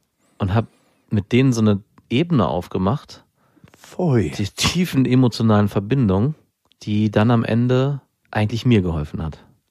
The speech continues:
Speaker 1: Also in der seelischen Verzweiflung und in dem seelischen Schmerz, den die mit sich hatten, hab ich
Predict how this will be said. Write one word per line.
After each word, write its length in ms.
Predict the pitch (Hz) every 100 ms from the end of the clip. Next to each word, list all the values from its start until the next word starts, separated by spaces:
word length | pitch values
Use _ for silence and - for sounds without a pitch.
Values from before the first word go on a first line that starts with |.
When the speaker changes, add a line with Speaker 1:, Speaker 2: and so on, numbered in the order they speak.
| -
Speaker 1:
Also 240 | 104 92
in 260 | - 131 156
der 340 | 147 135 127 - 147 131 127
seelischen 480 | - 98 127 123 117
Verzweiflung 680 | 107 101 - 107 127 131 123
und 140 | 104
in 100 | 95
dem 140 | 95 95
seelischen 380 | 98 120 113 104
Schmerz, 540 | - 101 110 - - _ - _ _
den 180 | 104 95
die 240 | 101 151
mit 180 | 156 113
sich 260 | - 165 -
hatten, 360 | 90 - 131 139 _ _ _ _
hab 240 | - - -
ich 400 | 160 - -